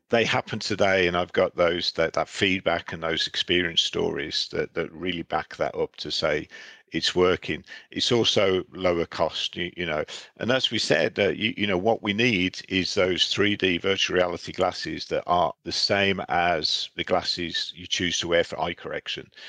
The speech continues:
They've gotta be as comfortable, as lightweight,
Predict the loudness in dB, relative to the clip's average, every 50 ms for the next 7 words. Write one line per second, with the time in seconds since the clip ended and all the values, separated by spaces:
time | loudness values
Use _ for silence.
0 | -18 -14 -4 -4 -4 -2 _ 0 2 2 2 2 2 2 0 0 0 0 2 2
1 | 0 0 -2 -4 -4 -6 -6 -6 -16 -12 -6 -4 -4 -4 -4 -6 _ -2 0 0
2 | 0 -2 2 2 2 2 2 0 0 0 0 0 0 -2 -4 -4 -4